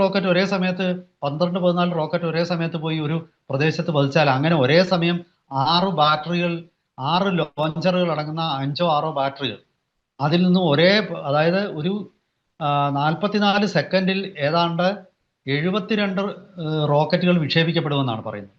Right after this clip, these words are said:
നാൽപത്തിനാല് സെക്കൻഡ് കൊണ്ട് എഴുപത്തിരണ്ട് റോക്കറ്റുകൾ,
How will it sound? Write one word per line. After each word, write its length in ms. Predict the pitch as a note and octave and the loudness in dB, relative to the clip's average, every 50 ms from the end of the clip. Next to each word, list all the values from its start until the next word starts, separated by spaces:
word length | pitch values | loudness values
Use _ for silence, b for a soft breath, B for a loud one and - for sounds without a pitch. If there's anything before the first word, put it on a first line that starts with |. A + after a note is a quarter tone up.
| _ - | _ -6
നാൽപത്തിനാല് 580 | B2+ C#3 C#3+ - F3+ F3+ F#3 F#3 F3+ F3+ F#3 F3+ | -4 -4 -2 0 0 2 4 6 6 6 6 4
സെക്കൻഡ് 420 | E3+ E3 D#3 - - F3 F3+ F3+ | 2 2 2 2 0 2 4 4
കൊണ്ട് 220 | F3 E3+ D#3+ D#3+ G3+ G3 B B B B B - | 4 2 2 0 -2 -2 B B B B B -2
എഴുപത്തിരണ്ട് 520 | C#3 C3+ D3 D#3+ F3 E3+ F3+ E3+ E3 D#3 C3+ | 0 2 2 2 2 2 2 0 0 0 -2
റോക്കറ്റുകൾ, 420 | B2 A#2 A2+ A#2+ G#2+ G#2+ G2 | -4 -4 -6 -6 -8 -10 -10